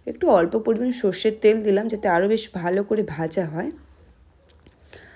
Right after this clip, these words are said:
আদা রসুনটা তো মোস-, মোটামুটি ভাজা হয়ে এসেছে। দেখুন, তেল ছাড়তে শুরু করে দিয়েছে, হালকা কাঁচা গন্ধটা চলে গেছে। যখন ঠিক এইরকম হবে, তখন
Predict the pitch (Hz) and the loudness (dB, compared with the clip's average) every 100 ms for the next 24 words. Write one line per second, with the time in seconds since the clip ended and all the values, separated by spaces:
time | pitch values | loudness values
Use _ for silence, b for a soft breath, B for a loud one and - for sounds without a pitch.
0 | B B 190 196 208 240 233 233 233 226 | B B 0 2 2 0 -2 0 0 -2
1 | 233 - 202 202 208 214 190 190 175 196 | -4 -2 -2 0 -2 -2 0 2 2 2
2 | 180 190 190 - 170 226 294 - _ - | 4 4 4 0 -4 -4 -6 -8 _ -12
3 | - 190 339 - B B B 240 247 254 | -10 -10 -12 -14 B B B 6 6 4
4 | 247 254 262 269 262 269 269 240 277 277 | 0 0 -2 0 0 2 2 2 -2 -2
5 | 339 233 220 220 233 220 214 214 202 202 | -2 4 4 6 2 0 -2 -2 0 0
6 | 220 170 208 156 151 147 151 - - b | -2 -2 0 2 2 -2 -4 -10 -14 b
7 | b b b b 214 196 - 453 - 214 | b b b b -2 -2 -2 -6 -6 -4
8 | 185 180 185 202 196 175 453 480 185 170 | 0 0 0 -2 0 0 0 -2 -6 -4